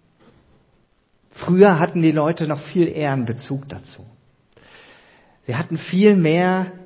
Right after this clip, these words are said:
Sachen angebaut. Viel mehr mussten sie sich selber versorgen. Die Frage an euch ist hier,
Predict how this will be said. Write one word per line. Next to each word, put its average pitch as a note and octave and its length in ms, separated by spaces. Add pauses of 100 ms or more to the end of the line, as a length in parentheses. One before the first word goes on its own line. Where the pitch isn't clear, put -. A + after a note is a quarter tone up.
(100)
Sachen D#3 640
angebaut. - 800 (180)
Viel F3+ 260
mehr F3 340 (460)
mussten D#3+ 320
sie D#3+ 100
sich D3+ 220
selber F3 340
versorgen. C#3 680 (920)
Die C#3 80
Frage D#3+ 580 (480)
an C#3 140
euch E3+ 240
ist F3 140
hier, E3 320